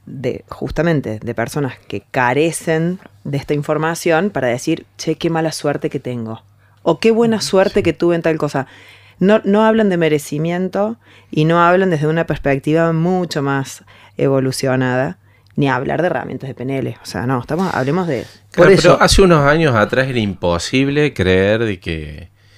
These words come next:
Speaker 2: Porque de-, toda esta información hoy la tenemos en el celular, ¿no?
Speaker 3: Sí,
Speaker 2: ¿Sí?
Speaker 3: así es.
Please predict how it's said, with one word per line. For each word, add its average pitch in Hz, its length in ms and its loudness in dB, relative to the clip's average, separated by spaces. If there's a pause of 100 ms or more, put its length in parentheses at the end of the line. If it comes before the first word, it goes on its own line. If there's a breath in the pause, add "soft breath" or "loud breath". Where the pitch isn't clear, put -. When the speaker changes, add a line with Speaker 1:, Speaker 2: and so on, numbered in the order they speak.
(160)
Speaker 2:
Porque - 360 2
de-, 123 280 -2
toda 208 200 4
esta 165 160 2
información 107 680 2
hoy 117 220 2
la 110 120 4
tenemos 104 680 -4
en 87 160 -2
el 80 100 0
celular, 82 540 2
¿no? 80 160 -8
Speaker 3:
Sí, 120 360 2
Speaker 2:
¿Sí? 98 120 -2
Speaker 3:
así - 240 -6
es. - 40 -10